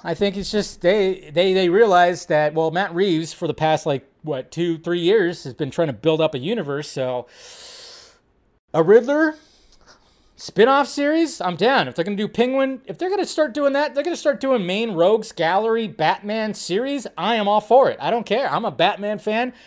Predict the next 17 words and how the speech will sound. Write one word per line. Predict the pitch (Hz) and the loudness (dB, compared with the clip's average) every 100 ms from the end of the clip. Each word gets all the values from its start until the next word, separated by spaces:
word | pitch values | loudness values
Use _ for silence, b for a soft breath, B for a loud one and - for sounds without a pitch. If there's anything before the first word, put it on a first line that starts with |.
| b | b
The | 143 | -4
more | 175 220 | 0 2
the | 208 | 2
merrier. | 233 214 113 - _ _ _ _ _ _ _ _ b b b - | 0 0 -4 -14 _ _ _ _ _ _ _ _ b b b -6
Okay, | 156 | -2
you | 202 | 0
don't, | 202 170 | 0 2
they | 196 | 2
don't | 226 | 2
have | 214 | -2
to | |
go | 208 | -2
crazy | - 208 220 202 | 0 2 2 0
with | 190 180 | -2 2
everybody, | 247 262 127 117 | 2 2 -2 -4
you | 151 139 | -4 -4
know? | 170 220 | -4 -6